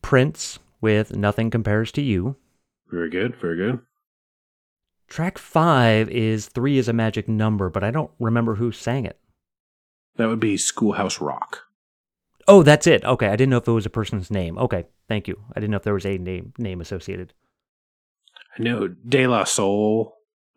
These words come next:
Speaker 2: sampled pretty heavily on their song. I think it's just called Magic Number.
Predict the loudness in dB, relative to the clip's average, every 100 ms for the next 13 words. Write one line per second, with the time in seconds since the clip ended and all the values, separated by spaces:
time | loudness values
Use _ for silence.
0 | -6 -2 0 0 -4 -6 -16 -10 -2 0
1 | 0 0 -2 0 0 -2 -4 -6 -4 -4
2 | -4 -2 -2 -2 -2 -2 -4 -6 -10 -14
3 | -12 -10 -8 -8 -8 -6 -6 -8 -10 -10
4 | -8 -10